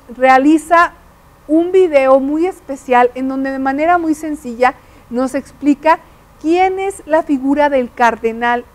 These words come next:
qué papel juega y sobre todo qué hace en la ciudad eterna, en la ciudad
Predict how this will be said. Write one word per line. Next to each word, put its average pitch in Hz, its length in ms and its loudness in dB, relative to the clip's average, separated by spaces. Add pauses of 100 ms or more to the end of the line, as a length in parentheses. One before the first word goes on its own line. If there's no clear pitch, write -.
qué 320 140 -2
papel 339 480 2
juega 254 480 2
y 220 60 -2
sobre 233 320 -4
todo 262 340 -2
qué 311 160 -2
hace 330 500 -2
en 240 200 -10
la 240 120 -6
ciudad 240 400 -4
eterna, 220 560 -6
en 208 80 -14
la 208 80 -12
ciudad 233 400 0